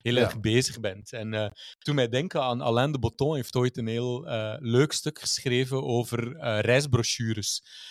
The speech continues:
Speaker 1: en over, eh, je vakantieboeken. En zegt hij, de illusie die een reisbrochure creëert als je vakantie boekt, is dat je krijgt er zo'n beeld van een soort paradijselijke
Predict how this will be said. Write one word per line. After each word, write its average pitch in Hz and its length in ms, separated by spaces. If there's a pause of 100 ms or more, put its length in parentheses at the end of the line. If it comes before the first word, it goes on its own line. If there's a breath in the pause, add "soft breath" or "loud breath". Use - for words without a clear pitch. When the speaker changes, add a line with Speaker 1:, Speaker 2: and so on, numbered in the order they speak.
(120)
Speaker 1:
en 120 220
over, 117 320
eh, 113 140
je 110 140
vakantieboeken. 120 840 (220)
En 110 280 (220 loud breath)
zegt 117 220
hij, 127 80
de 135 120
illusie 147 500
die 127 200
een 117 60
reisbrochure 135 800
creëert 117 400
als 113 180
je 113 80
vakantie 131 560
boekt, 160 260
is 110 200
dat 120 320 (200 loud breath)
je - 120
krijgt 127 360
er 135 80
zo'n 113 260
beeld 113 320
van 147 100
een 120 60
soort 123 260
paradijselijke 113 920